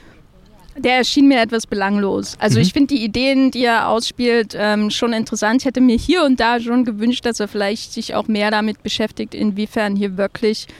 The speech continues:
Speaker 1: so eine Art, äh, Minority Report-artige, ähm, Verbrechensbekämpfung, bevor das Verbrechen, ähm, erfolgt ist, äh, Geschichte passiert, weil ja alle angeleitet <laughs> werden, im Grunde ein Verbrechen zu begehen.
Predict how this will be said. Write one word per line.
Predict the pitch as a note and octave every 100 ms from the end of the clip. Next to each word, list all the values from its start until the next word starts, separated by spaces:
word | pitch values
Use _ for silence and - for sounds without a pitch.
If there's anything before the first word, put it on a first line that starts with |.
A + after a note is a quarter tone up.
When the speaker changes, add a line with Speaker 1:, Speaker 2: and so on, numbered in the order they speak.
| - -
Speaker 1:
so | A#3
eine | - - G3+ F#3+ F#3
Art, | G3 G3+ G3+ -
äh, | - G#3
Minority | G3+ G3 G3 G3 G#3+ A3 - - - - G#3+
Report-artige, | G3+ G3+ - G#3+ A3 - - G#3 G#3 - G#3+ G#3 G3+ G3 A3 - - - _
ähm, | - G#3+ G3+ G3+
Verbrechensbekämpfung, | - A3 - D4 - A#3+ A3 - A#3+ A#3+ A3 G#3
bevor | G#3 - G#3+
das | G#3+
Verbrechen, | - G#3 - - - C#4+ C#4+ - - _ -
ähm, | - A#3+ A#3+ B3 A3
erfolgt | - A3 - A#3+ A#3+ -
ist, | A#3+ - -
äh, | A3 A3+
Geschichte | A#3+ F3+ - - B3 A#3+ - -
passiert, | A#3+ - C4 C#4 C4
weil | G#3 A3 G#3
ja | G#3+
alle | - A3 A3+
angeleitet | B3 C#4 C#4 A#3 A3 - B3+
<laughs> | C#4+
werden, | A#3+ F4+ C#4
im | C#4+ C4+
Grunde | B3+ C4+
ein | C4
Verbrechen | B3 G#3+ A#3+ -
zu | B3
begehen. | A3+ G3 A3 A#3+